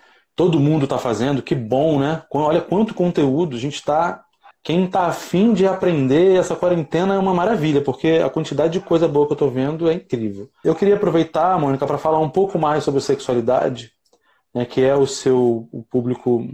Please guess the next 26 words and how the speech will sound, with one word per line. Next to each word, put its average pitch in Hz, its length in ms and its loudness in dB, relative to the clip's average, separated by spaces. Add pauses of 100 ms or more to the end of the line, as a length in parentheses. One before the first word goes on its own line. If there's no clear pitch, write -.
(180)
maior, 117 500 0
né, 120 160 -2
o 113 160 -6
seu 120 160 -6
público, 139 400 -8 (440)
que - 80 -10
eu 117 40 0
já 123 80 0
acompanho 123 340 -2
há 117 60 0
bastante 120 360 -6
tempo, 135 480 -4 (720)
e 156 840 2
falar 170 200 0
um 180 80 2
pouquinho 180 380 0
pros 180 200 2
homens, 143 540 -2 (840)
né, 131 200 -2
que 139 100 -2
eu 135 40 0
acho - 140 -6
que - 80 -12
vale 147 180 0
a 156 60 0
pena. 139 540 -2